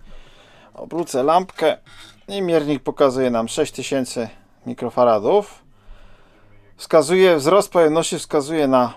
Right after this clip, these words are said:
upływność kondensatorów, także będę musiał je wymienić,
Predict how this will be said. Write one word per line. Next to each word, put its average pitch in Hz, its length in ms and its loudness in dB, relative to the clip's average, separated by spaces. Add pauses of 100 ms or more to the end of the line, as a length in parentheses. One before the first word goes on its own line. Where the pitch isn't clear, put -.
upływność 147 840 2
kondensatorów, 120 920 -4
także 123 680 0
będę 170 340 2
musiał 156 320 -2
je 113 160 -2
wymienić, 170 680 -4